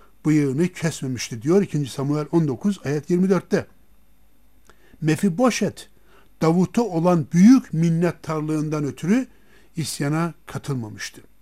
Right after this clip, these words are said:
Davut'a sadık kalmıştı ve bütün bu zaman boyunca kral için oruç tutup dua etmişti. İnsanın böyle arkadaşları, yani sadık arkadaşları olması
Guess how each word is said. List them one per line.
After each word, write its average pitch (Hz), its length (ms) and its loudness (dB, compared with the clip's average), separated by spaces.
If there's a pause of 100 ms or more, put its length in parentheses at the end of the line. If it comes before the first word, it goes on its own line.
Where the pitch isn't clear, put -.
(680)
Davut'a 143 380 0
sadık 147 420 -2
kalmıştı 120 640 -2 (280)
ve 135 120 -6
bütün 240 480 2
bu 202 180 0
zaman 165 440 0
boyunca 151 520 0 (320)
kral 208 400 2
için 185 400 0
oruç 180 400 2
tutup - 380 -6
dua 185 260 2
etmişti. - 460 -8 (500)
İnsanın 151 640 0 (100)
böyle 180 280 2
arkadaşları, 131 720 -8
yani 147 360 -8 (200)
sadık - 580 -2
arkadaşları 123 640 -10
olması 120 600 -4